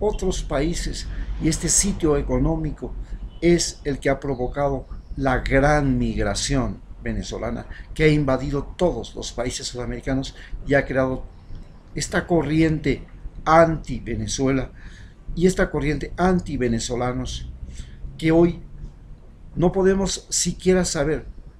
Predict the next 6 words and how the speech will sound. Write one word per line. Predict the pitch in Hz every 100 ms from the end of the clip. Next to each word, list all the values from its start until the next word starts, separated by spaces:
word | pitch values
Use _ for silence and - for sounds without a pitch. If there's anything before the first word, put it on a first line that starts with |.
| - -
cuáles | 151 160 147 -
pueden | - 165 147 135
ser | 131 - 131 87 - - - - - - - - - - - - - - - - - - -
las | 131 120
situaciones | 135 131 123 147 139 131 - - - - - -
previsibles. | 160 165 165 147 185 156 117 101 -